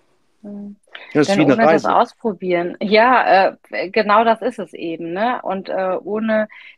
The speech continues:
Speaker 1: dieses, äh, Ausprobieren wollen und dieses auch, „Machen wir jetzt einfach mal“, können wir einfach auch nicht sagen, ob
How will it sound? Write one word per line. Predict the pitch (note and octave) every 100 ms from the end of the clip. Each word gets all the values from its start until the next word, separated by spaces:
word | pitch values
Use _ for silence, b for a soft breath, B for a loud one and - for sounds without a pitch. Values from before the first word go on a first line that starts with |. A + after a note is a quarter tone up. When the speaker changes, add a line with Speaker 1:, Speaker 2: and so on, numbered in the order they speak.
| -
Speaker 1:
dieses, | G3+ G3 F#3+
äh, | - F#3+ -
Ausprobieren | A3 B3+ _ _ _ _ G#3 F#3 G3 G3+ F#3+ E3+
wollen | G3+ A#3+ B3 G#3+
und | F#3+ F3+
dieses | G3 G3 F#3+
auch, | - F#3+ F3+
„Machen | G3 A#3+ - G#3
wir | F3
jetzt | E3+ -
einfach | - F3 F#3 F3
mal“, | F#3 F3+ F#3+ G3+
können | - G#3+ A3
wir | G#3+
einfach | G#3+ -
auch | G3+ G3+
nicht | G#3
sagen, | - G3+ G#3+
ob | -